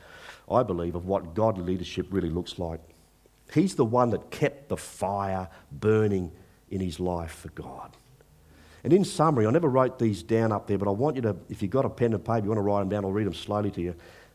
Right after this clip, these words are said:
In summary, he was a man who was these four things. He was earnest in prayer.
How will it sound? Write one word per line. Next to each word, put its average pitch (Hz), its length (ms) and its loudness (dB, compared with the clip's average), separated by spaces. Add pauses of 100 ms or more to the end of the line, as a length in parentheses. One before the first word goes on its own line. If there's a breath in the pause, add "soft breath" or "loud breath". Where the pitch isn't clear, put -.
In 156 160 4
summary, 110 580 4 (200)
he 139 160 2
was 127 180 4
a 113 60 4
man 104 520 2 (120)
who 110 160 2
was 95 240 0
these 113 420 0
four 113 320 2
things. 87 420 -2 (220 loud breath)
He 120 160 2
was 110 220 0 (100)
earnest 135 540 4
in 107 180 0
prayer. 78 480 -4